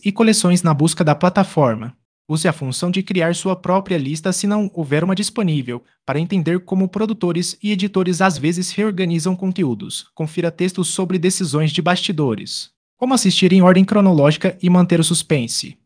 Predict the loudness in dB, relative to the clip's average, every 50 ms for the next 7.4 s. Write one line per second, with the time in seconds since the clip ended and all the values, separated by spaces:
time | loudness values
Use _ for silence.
0 | _ _ _ -4 0 2 2 4 4 4 4 4 2 2 2 2 2 4 4 4
1 | 4 4 4 4 2 -2 -8 -10 -10 -8 -4 0 0 2 2 2 2 2 0 0
2 | -2 0 2 2 4 4 4 2 0 -2 -2 0 2 4 4 4 4 4 4 4
3 | 4 2 2 0 0 0 0 0 0 0 0 0 0 -2 -2 -6 -8 -12 _ _
4 | _ _ _ _ 0 2 2 0 -2 -4 -4 -2 -4 -4 -4 -2 0 0 0 0
5 | 0 0 0 0 0 0 0 0 -2 -2 -2 -2 -2 0 0 0 0 -2 -4 -6
6 | -6 -2 0 0 2 2 2 0 -2 -2 -4 -4 -4 -4 -2 -2 -2 -2 -2 -4
7 | -8 -10 -14 -12 -12 -12 -14